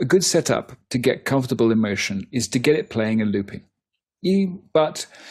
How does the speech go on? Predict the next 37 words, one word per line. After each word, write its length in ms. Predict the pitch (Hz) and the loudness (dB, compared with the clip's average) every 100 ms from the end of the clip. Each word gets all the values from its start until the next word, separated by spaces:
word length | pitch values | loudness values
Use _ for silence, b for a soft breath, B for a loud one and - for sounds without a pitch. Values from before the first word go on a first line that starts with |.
| B | B
it's 140 | - | -4
a 60 | 120 | 0
good 140 | 131 | 2
idea 300 | 147 131 131 123 | 4 4 2 0
to 100 | 135 | 0
make 180 | 117 | 0
it 80 | 117 | 2
a 60 | 117 | 4
relatively 480 | 120 117 - 117 110 | 4 2 -2 -2 0
short 360 | - 113 107 | 2 2 2
loop. 300 | 113 107 - - | -2 -8 -10 -14
So 160 | - 120 | -6 -2
that's 240 | 127 - | -2 -2
why 200 | 120 113 | 0 0
I 60 | 107 | -2
chose 440 | - 117 110 107 | 0 2 2 -2
four 260 | - 110 95 | -4 -6 -4
seconds. 640 | - - - - - - - _ _ _ _ B B B B B | -6 -6 -8 -14 -14 -16 -18 _ _ _ _ B B B B B
So 160 | - 123 | -4 0
then 480 | 151 185 151 156 - - | 4 4 4 0 -4 -2
I'm 140 | 151 | 2
gonna 180 | 156 147 | 4 4
show 560 | - - 175 139 151 - _ _ | 2 4 4 4 2 -6 _ _
the 340 | - 147 156 156 | 0 2 2 2
keyframe 460 | - 220 - - | 0 0 0 -2
graph. 360 | 71 73 - - | -2 -4 -6 -6
Now 140 | - | -2
we 80 | 123 | 2
don't 180 | 143 156 | 2 2
have 200 | 113 127 | 0 -2
much 260 | 123 - - | -2 -4 -4
here 340 | 113 104 - - _ - | -2 -4 -4 -12 _ -12
because 380 | 127 123 113 110 | -6 -2 -4 -2
we're 160 | 127 123 | -2 -2
not 180 | - | -2
selecting 400 | - 151 - - | 0 0 0 -4
anything. 460 | 82 78 - 76 - | -8 -8 -10 -14 -16